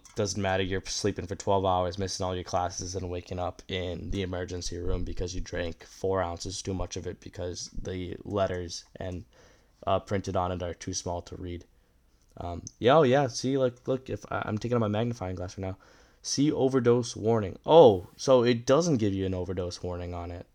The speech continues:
It's just, it says, "See it,"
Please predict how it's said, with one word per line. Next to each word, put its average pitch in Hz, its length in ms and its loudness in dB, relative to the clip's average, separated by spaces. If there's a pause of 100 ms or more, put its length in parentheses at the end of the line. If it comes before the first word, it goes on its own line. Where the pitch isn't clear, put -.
(680)
It's - 320 -2
just, - 640 -4 (640)
it - 60 -20
says, 101 340 0
"See 98 320 0
it," - 300 -8